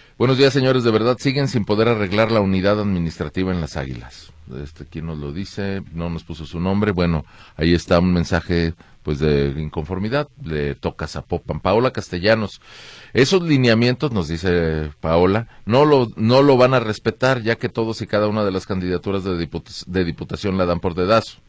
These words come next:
porque pagan favores. Yo quiero ser diputada, soy abogada, vivo con discapacidad motriz adquirida, obvio no camino, y tengo lo necesario para avalar mi condición. Sé que tengo que acercarme a un partido político para que me incluyan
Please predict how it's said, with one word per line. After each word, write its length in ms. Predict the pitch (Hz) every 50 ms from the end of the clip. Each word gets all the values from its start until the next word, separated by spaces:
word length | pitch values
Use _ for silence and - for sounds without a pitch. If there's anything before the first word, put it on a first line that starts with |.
| _ - - - - - - _ _
porque 260 | _ 87 82 80 92
pagan 320 | 85 - 104 101 98 101 92
favores. 400 | 92 95 87 98 104 101 92 80
Yo 140 | 82 95 92
quiero 160 | 104 98 98
ser 180 | 92 107 98
diputada, 480 | 95 98 87 - 82 - 110 104 95 82
soy 220 | - - 101 95 98
abogada, 480 | 98 85 87 80 85 104 104 101 90
vivo 260 | 82 82 95 90 98 92
con 160 | - 92 85
discapacidad 600 | 76 76 - - 76 - 85 - - 87 82 87 90
motriz 380 | 98 92 85 - 85 87 82
adquirida, 500 | 98 85 - - 104 113 123 117 107 107 - - - - - -
obvio 400 | - 95 95 101 98 98 - -
no 220 | - 87 80 78 -
camino, 500 | - 80 69 82 101 127 127 110 87 - _ - - _ _
y 100 | - 85
tengo 220 | - 113 107 117
lo 140 | 110 101 90
necesario 500 | 85 82 80 78 - - 113 107 110 95
para 180 | - 82 78 78
avalar 260 | 78 78 80 82 82
mi 100 | 85 82
condición. 540 | - - 78 78 76 73 - 107 104 98 92
Sé 120 | - 95
que 120 | - 104
tengo 260 | - - 104 104 95 -
que 80 | -
acercarme 480 | 95 - - 90 - - 92 87 92 92
a 60 | 87
un 80 | 85 82
partido 400 | - 90 - - 87 85 85 78
político 480 | 104 101 95 85 - 104 - - 90
para 180 | - 82 73 69
que 140 | - 80 76
me 100 | 73 76
incluyan 480 | 76 69 - 98 98 98 98 101 101